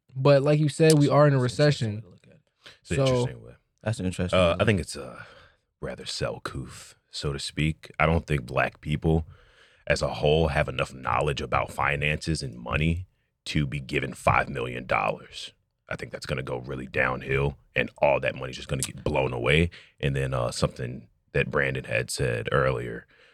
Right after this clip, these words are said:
Speaker 3: when we talked about it is now there's gonna be this wave of people saying, "Well, you got your shit, so you can't complain about anything anymore."
Speaker 1: N-,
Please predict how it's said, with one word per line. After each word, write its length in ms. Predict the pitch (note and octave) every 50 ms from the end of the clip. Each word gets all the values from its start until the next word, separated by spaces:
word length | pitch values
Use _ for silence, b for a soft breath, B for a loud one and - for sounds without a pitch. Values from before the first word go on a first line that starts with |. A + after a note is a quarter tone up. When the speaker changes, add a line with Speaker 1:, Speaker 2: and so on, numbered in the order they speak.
| b b b
Speaker 3:
when 120 | C#2+ C2
we 100 | B1+ B1+
talked 260 | - - B1+ - -
about 260 | A#1+ A1+ B1 A1+ A#1
it 140 | A#1 A#1 -
is 400 | A#1+ A#1 A1+ A1+ A#1 A#1 - - - B1
now 420 | B1+ C2 B1+ B1+ B1 B1 B1+ B1
there's 220 | A#1 B1+ C2+ C2 -
gonna 180 | C2 B1 B1
be 200 | A#1 C2+ B1+ C2
this 460 | A#1+ A#1+ A#1+ A#1+ - - - - - - _ _ _ _ _ _ _ _ -
wave 320 | D2 D2+ D2+ D2+ C#2+ B1+
of 100 | C#2+ -
people 240 | - D2+ D2 - C#2
saying, 280 | - - C2+ B1+ B1+ C2
"Well, 80 | B1+
you 80 | C#2 C#2
got 220 | - - - -
your 60 | - -
shit, 280 | - - - C2+ -
so 100 | - -
you 120 | A#2+ A#2+ -
can't 180 | - - -
complain 400 | - - - - C3+ A#2+ - -
about 220 | - A#2 - - -
anything 360 | - - - - - - - -
anymore." 360 | - - - - - - _ _ _ _ - - B B B B B B B _ _ _ _ -
Speaker 1:
N-, 100 | D#3